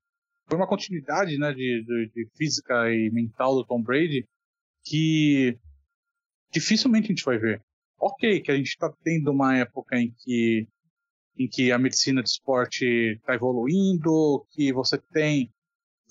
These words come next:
vários outros, tem uma evolução muito grande de como os jogadores se tratam, mas nesse nível que o Tom Brady conseguiu alcançar, que ele conseguiu impor nessa segunda metade da carreira dele,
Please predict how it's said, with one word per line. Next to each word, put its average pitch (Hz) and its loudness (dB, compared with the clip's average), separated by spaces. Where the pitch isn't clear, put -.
vários 165 0
outros, 127 -2
tem 139 -4
uma 143 0
evolução 139 -2
muito 151 -2
grande 143 0
de 127 -8
como 147 0
os 131 -6
jogadores 135 0
se - -8
tratam, 170 0
mas 156 -2
nesse 202 0
nível 147 0
que - -6
o - -4
Tom 151 -2
Brady 127 0
conseguiu 131 -4
alcançar, 160 -2
que - -10
ele 123 -6
conseguiu 139 -2
impor 156 0
nessa 127 -2
segunda 123 -4
metade 123 -2
da 123 -2
carreira 117 -2
dele, 139 0